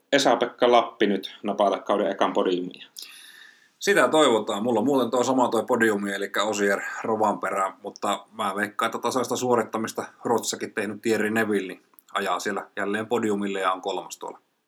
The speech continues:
Speaker 2: Meksikon hiekalla.
Speaker 1: Kyllä, ja tämmöisenä pienenä vetovihjeenä, mitä ei nyt tähän meidän va-, veikkauksiin saatu, niin aina vahva tämmöisissä rajuissa ralleissa Dani Sordo, niin saattaa yltää kyllä tuolla Meksikossakin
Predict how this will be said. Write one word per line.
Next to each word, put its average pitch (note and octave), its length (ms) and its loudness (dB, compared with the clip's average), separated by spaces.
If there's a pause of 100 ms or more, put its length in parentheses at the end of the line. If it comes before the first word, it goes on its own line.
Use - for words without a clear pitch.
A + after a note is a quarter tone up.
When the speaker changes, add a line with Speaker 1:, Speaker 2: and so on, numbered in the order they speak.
(140)
Speaker 2:
Meksikon A2+ 520 -4
hiekalla. F#2+ 380 -4 (560)
Speaker 1:
Kyllä, G#2 400 -2
ja G#2+ 240 2 (240)
tämmöisenä A2 580 2 (100)
pienenä C3 380 6
vetovihjeenä, C3 760 4
mitä A2 260 4
ei A2+ 100 4
nyt A#2 220 -2
tähän A#2 220 2
meidän A#2+ 340 4
va-, A2+ 280 2
veikkauksiin A2+ 600 0
saatu, A2 360 4
niin G#2 300 0 (920)
aina A#2 400 6 (140)
vahva B2+ 340 4
tämmöisissä A#2 680 2
rajuissa A2+ 640 4 (480)
ralleissa G#2+ 640 4
Dani G#2 280 2
Sordo, G#2+ 400 2
niin F#2+ 300 -6
saattaa - 400 -2
yltää G#2+ 380 0 (280)
kyllä G#2+ 160 0
tuolla G#2 460 2
Meksikossakin G2 800 -4